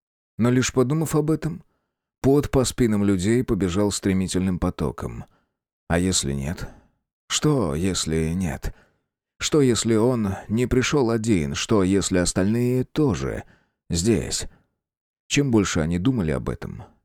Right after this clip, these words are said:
тем больше ужас охватывал их тело. Чем больше они гадали, чем больше их разум заполнял страх, чем больше этот человек кричал и призывал их спускаться,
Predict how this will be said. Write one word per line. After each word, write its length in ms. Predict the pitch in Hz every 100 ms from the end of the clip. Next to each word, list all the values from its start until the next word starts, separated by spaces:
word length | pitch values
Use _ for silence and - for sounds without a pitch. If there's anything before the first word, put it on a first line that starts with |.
| _
тем 240 | - 127
больше 320 | 120 131 - 90
ужас 400 | 107 123 135 113
охватывал 680 | 95 80 87 - 85 90
их 160 | 78 -
тело. 420 | - 71 55 - - _ _ _ _
Чем 280 | - 160 143
больше 300 | 160 - 117
они 180 | 110
гадали, 580 | 98 104 131 143 123 98
чем 360 | 87 123 117 107
больше 400 | 156 131 104 107
их 120 | 95
разум 380 | 139 139 101 101
заполнял 560 | 101 92 104 127 101
страх, 640 | - - - 147 117 - - _ _ _ _
чем 280 | - 151 147
больше 420 | 147 156 107 -
этот 180 | 90 92
человек 440 | - 110 104 98
кричал 480 | - 101 95 143 101
и 40 | 85
призывал 440 | 104 95 110 101
их 80 | 90
спускаться, 960 | - 95 - - 135 - - 78 62